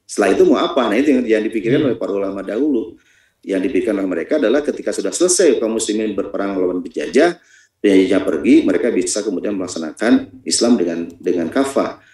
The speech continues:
Speaker 1: dengan membangun, dengan, eh, me-, apa, me-, menstabilkan ekonomi,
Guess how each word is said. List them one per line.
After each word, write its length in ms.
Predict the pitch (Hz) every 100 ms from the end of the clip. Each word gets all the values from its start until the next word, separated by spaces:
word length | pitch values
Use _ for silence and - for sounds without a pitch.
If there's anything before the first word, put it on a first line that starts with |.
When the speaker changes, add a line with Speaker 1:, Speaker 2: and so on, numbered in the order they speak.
| _
Speaker 1:
dengan 320 | - 82 80 80
membangun, 560 | 95 120 117 113 107
dengan, 300 | 87 85 85 87 85
eh, 160 | 87 82
me-, 320 | 85 82 -
apa, 320 | 80 120 117
me-, 320 | 85 82 85
menstabilkan 720 | 87 87 - 87 87 90 76
ekonomi, 640 | 82 85 117 127 107 -